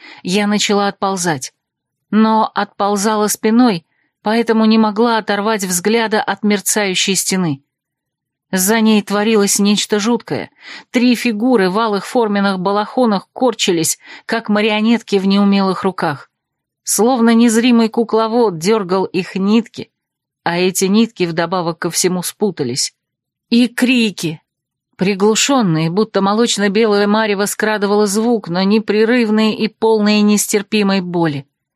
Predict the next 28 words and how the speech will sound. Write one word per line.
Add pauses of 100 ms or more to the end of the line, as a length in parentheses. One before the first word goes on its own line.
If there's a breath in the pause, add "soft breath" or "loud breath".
(500)
"Даша, (100)
прочь!" — (520 soft breath)
раздался
новый
выкрик
Каста. (800)
Я
через
силу
отвлеклась
от
созерцания
стены (320 loud breath)
и
того,
что
происходит
за
ней,
и
бросила
взгляд
на
пижона. (800)
Он
стоял
в
полоборота,